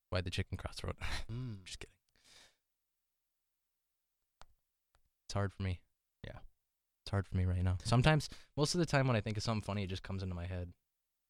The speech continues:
Speaker 2: And then that's it?
Speaker 1: Yeah.
Speaker 2: Huh.
Speaker 1: Yep. Mostly, like, when I, when I try to be funny, I mostly make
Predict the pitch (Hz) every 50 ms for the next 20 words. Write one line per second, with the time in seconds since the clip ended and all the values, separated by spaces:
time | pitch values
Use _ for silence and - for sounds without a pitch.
0 | _ _ _ _ _ _ _ _ _ _ _ _ _ _ _ _ _ _ _ _
1 | _ - 120 117 113 107 107 104 101 - 107 107 107 104 104 104 104 101 107 101
2 | - - 120 165 - _ - - _ _ _ _ _ _ - 90 107 123 127 113
3 | 95 - _ _ _ _ _ _ _ _ _ _ _ _ _ - - 269 233 -
4 | - - - - 107 110 - _ _ _ _ _ _ _ _ _ _ _ _ _
5 | _ _ _ _ _ _ _ _ _ _ _ _ - 131 143 151 - - 185 190
6 | 185 175 123 113 117 117 - - 117 117 123 123 120 117 110 107 - - _ _
7 | _ _ _ _ _ _ _ _ _ _ _ _ - 110 110 110 107 - 110 107
8 | 110 113 110 110 101 - - 101 107 117 110 101 98 95 101 - 120 107 98 92
9 | 95